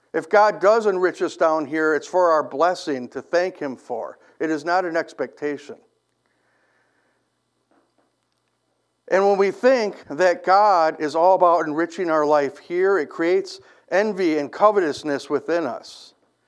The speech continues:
And I'm pretty sure envy and covetousness is on that famous list in the Bible of things not to do.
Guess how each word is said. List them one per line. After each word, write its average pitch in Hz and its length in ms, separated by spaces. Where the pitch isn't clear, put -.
And 165 120
I'm 175 100
pretty 220 240
sure 190 680
envy 185 360
and 160 140
covetousness 151 800
is 139 160
on 160 220
that 156 240
famous 175 400
list 175 240
in 151 100
the 139 80
Bible 139 420
of 120 120
things 139 240
not 147 260
to - 80
do. 110 280